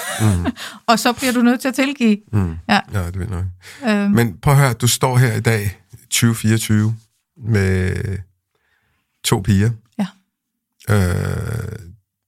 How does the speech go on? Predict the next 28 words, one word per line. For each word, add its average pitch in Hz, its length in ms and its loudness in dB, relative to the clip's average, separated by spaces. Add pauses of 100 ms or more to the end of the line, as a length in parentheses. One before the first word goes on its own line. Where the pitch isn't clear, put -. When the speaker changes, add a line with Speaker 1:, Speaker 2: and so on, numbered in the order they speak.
(160)
Speaker 1:
I 104 40 6
har 92 100 6
været 95 120 2
udfordret 107 580 0
alle 98 220 -2
sammen. 98 420 -2 (880)
Øhm, 98 680 -4 (400)
man 101 180 2
har 98 60 4
ikke 98 120 0
været 101 140 0
i - 20 -2
skole. 98 460 0 (920)
Øh, - 180 -10 (420)
altså - 220 -4
ikke 98 140 -4
fulgt - 300 -4
et - 220 -6 (140)
kontinuerligt, 95 680 -4
øh, 95 280 -2
skoleforløb. 110 720 -4 (840)
Hvordan 107 300 -2
ser 131 280 2
det 120 80 0
ud 117 180 0
med, 104 600 0 (960)
altså 104 160 2
både 107 360 2